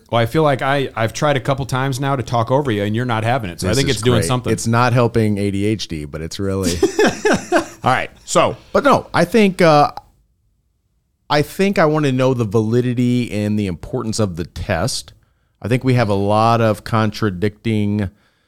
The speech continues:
Speaker 2: information online, especially right now amongst cardiologists from different countries on the importance of cholesterol and how it affects um, cardiovascular health.
Speaker 1: Yeah.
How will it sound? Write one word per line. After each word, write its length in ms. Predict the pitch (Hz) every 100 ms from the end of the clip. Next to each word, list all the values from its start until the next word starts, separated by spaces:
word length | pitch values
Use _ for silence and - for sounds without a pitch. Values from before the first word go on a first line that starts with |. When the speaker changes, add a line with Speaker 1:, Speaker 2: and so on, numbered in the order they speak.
| _ _ _
Speaker 2:
information 560 | 110 101 104 101 104 104
online, 380 | 90 92 98 92
especially 380 | - 107 101 95
right 100 | 87
now 400 | 90 92 90 - - _ _ -
amongst 340 | 95 90 -
cardiologists 800 | - 104 92 92 95 95 95 87
from 160 | - 87
different 300 | 95 87 82
countries 420 | 104 101 92 85
on 140 | 85
the 60 | 85
importance 420 | 80 - 98 90
of 140 | 82 -
cholesterol 840 | 92 90 - 92 87 87 85 82
and 120 | 67
how 260 | 80 85 85
it 80 |
affects 840 | 80 - 95 87 - - - - - _ -
um, 280 | 85 85 82
cardiovascular 760 | - 87 82 80 80 - 67
health. 380 | - 90 160 - _ _
Speaker 1:
Yeah. 240 | - 107